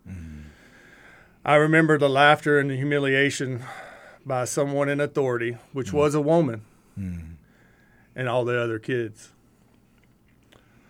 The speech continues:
Speaker 2: Also being told, uh, in second grade, after writing a poem, I thought I did such a great job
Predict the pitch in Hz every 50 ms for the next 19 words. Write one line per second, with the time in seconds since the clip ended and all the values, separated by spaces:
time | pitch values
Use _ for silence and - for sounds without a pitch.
0 | _ _ _ - 143 165 165 170 165 151 143 156 147 143 143 131 - 147 143 147
1 | 147 147 139 135 127 - - - - - - 143 139 135 131 131 131 127 - -
2 | - - - 147 - - 180 196 190 214 170 135 139 123 117 117 117 120 117 -
3 | _ _ _ _ _ _ _ _ _ _ _ _ _ - - - 131 131 139 131
4 | 139 143 156 151 143 131 110 - - 151 156 151 139 135 131 127 - 135 135 131
5 | 127 123 135 131 127 - 147 135 - 143 131 120 - _ _ _ - - _ _
6 | - - 156 156 156 139 117 120 139 143 147 131 120 117 113